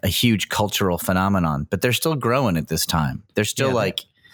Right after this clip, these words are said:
Speaker 1: they're hesitant to give heroes their own titles. They're hesitant to give superheroes monthly titles.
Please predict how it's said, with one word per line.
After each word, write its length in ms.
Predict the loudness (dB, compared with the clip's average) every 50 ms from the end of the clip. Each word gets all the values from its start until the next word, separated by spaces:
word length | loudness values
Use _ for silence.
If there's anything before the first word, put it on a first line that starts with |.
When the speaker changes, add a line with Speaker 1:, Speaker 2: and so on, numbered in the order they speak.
| -20 -20 -20 -20 _ -2
Speaker 1:
they're 100 | -2 0
hesitant 580 | 2 2 2 2 2 0 0 0 0 0 2 0
to 80 | -2
give 280 | -2 0 2 2 2 2
heroes 540 | 0 -2 -2 0 0 2 2 2 0 0 0
their 160 | 0 2 2
own 160 | 2 2 0
titles. 500 | 0 0 0 0 2 2 2 0 0 0
They're 120 | 0 0 2
hesitant 440 | 2 0 0 0 0 0 0 0 0
to 60 | 0
give 220 | 2 2 2 0 -2 -6 _ _ _ _ -18 -18 -10 -6
superheroes 680 | -4 -2 -2 0 0 0 2 2 2 2 2 2 0
monthly 420 | 2 2 2 2 0 0 -2 -2 -2
titles. 720 | 0 0 0 2 2 2 0 -2 -2 -4 -4 -6 -8 -10